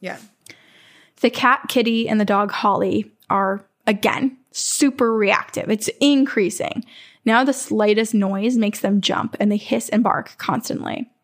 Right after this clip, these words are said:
Speaker 2: One day, Ed arrived home, and the downstairs tenant, Dave, before Dave and his wife had moved out,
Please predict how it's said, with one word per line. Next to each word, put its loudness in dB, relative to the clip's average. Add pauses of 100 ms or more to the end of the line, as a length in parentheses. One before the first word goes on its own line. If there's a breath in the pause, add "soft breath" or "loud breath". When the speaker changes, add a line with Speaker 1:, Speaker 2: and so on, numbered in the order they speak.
(560 soft breath)
Speaker 2:
One 4
day, 4
Ed 2
arrived 0
home, 2
and 0
the 0
downstairs -2
tenant, 0
Dave, 2
before -2 (200)
Dave 2
and 2
his 2
wife -2
had 0
moved 0
out, 0